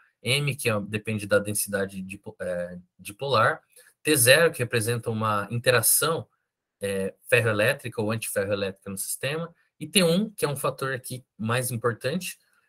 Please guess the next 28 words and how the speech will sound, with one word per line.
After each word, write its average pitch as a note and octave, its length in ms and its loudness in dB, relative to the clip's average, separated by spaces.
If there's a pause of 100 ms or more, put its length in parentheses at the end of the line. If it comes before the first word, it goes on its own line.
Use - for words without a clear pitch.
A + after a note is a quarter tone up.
(140)
que C#3+ 100 2
é - 20 6
a - 40 4
temperatura D#3+ 600 0
na E3+ 100 -2
qual D3+ 160 0
a C#3+ 80 2
energia C#3 460 0
térmica C#3+ 460 2
se - 140 0
equipara B2+ 720 0
com C#3 160 -8
uma C#3+ 140 -4
energia C#3 380 -2
vibracional B2+ 680 0
de A#2 80 -8
um B2+ 60 -4
oscilador A#2+ 380 0
harmônico A2+ 460 -2
em B2 40 -6
um A2+ 40 -8
campo A2 240 -8
elétrico. A2+ 380 -6 (1000)
O - 80 -14
que G#3+ 60 -2
nós A3 180 4
fizemos F3 720 2
foi, G#2 460 0